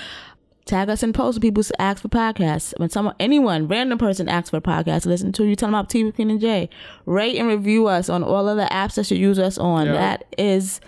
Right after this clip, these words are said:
Speaker 1: helpful as hell. I saw you
Speaker 2: Mm-hmm.
Speaker 1: post something on Twitter that I thought was dope,
Speaker 2: Yeah.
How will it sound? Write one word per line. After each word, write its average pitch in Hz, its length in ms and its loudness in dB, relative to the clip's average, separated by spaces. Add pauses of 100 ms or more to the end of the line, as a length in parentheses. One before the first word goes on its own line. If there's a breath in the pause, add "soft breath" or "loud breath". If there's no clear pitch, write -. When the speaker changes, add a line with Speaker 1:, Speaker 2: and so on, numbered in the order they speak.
(260 loud breath)
Speaker 1:
helpful 214 580 0
as 180 260 0
hell. 220 520 0
I 196 80 0
saw 285 220 2
you 330 140 4
Speaker 2:
Mm-hmm. 285 100 0
Speaker 1:
post 240 180 0
something 240 320 0
on 190 160 0
Twitter 226 240 0
that 214 100 2
I 180 100 2
thought 202 220 -2
was 190 140 0
dope, 165 480 0
Speaker 2:
Yeah. 135 180 -6